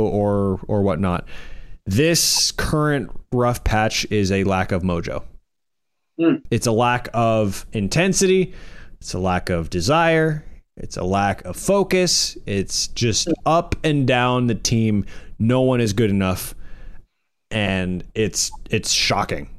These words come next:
Speaker 1: I mean, I didn't even watch the Champions League game 'cause I, I just was stuck at, stuck on, on different work stuff. But
Speaker 2: Mm-hmm.
Speaker 1: m-, it was a truly shambolic performance. I mean, I've seen clips of Alexander Arnold defending.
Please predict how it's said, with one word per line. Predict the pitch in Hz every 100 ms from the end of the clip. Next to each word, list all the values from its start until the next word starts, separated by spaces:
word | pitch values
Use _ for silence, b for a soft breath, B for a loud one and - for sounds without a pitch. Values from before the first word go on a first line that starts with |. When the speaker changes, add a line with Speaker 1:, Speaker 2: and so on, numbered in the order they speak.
| -
Speaker 1:
I | 113
mean, | 110
I | 113
didn't | 170 170
even | 151 123
watch | 120 127
the | 120
Champions | 120 117 131
League | 139
game | 143 143
'cause | 123
I, | 117 107 107
I |
just | 95 101 98 -
was | 104 - -
stuck | - 120 113
at, | 87 - - -
stuck | - 110 98 -
on, | 107 104 92
on | 98 95 92 - - B B B
different | 147 123 104
work | 110
stuff. | - 104 92 - - b b - _ _ _ _ - -
But | 202
Speaker 2:
Mm-hmm. | 196 202 120 127
Speaker 1:
m-, | -
it | 151 147
was | 135 120 104
a | 113 110 107 92 - - - - -
truly | - 151 147 143 131
shambolic | - - 120 110 113 107 101
performance. | 107 - 104 98 104
I |
mean, | 104 98
I've | 101
seen | 110 98
clips | 127 107 120
of | 95
Alexander | 107 120 117 107
Arnold | 123 190 180
defending. | 170 170 165 165